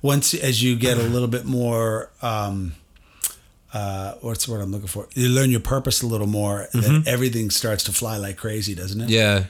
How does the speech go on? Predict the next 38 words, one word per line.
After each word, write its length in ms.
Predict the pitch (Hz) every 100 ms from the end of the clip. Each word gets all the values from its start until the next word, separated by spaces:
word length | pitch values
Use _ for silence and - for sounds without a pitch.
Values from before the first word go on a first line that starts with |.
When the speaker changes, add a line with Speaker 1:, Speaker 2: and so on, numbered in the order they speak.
| -
Speaker 1:
If 80 | 117
I 80 |
can 80 | 120
give 140 | 120 120
you 100 | 117
any 100 | 113
advice, 400 | 104 113 113 113
write 280 | 107 101
everything, 680 | 104 117 127 - 123 117 113 - _
scratch 400 | - - 120 107
everything 360 | 123 147 147 131
down 320 | 113 113 117
onto 280 | 113 104 104 - - - _ _ -
Post-its 500 | 131 123 110 98 98
and 80 |
Speaker 2:
Purpose 220 | 95 110 98
is 80 |
Speaker 1:
stuff 240 | - 143 -
it 60 |
Speaker 2:
key. 40 | 113
Speaker 1:
everywhere. 500 | 101 104 98 90 90
Yeah, 200 | 104 120
'cause 220 | 113 117 113 - -
stuff 260 | - 202 196
will, 140 | 190
you're 180 | 151 175
gonna, 240 | 196 185 135
your 100 | 147
head's 260 | 165 196 -
gonna 200 | 147 120
get 140 | 107
so 180 | - 147
filled. 380 | 156 - - -
Speaker 2:
Mm-hmm. 340 | 135 131 190 226 - -
Speaker 1:
Uh, 140 | 127
and 580 | 127 123 131 143 143 127 143
this 180 | 117
is 260 | 120 104 -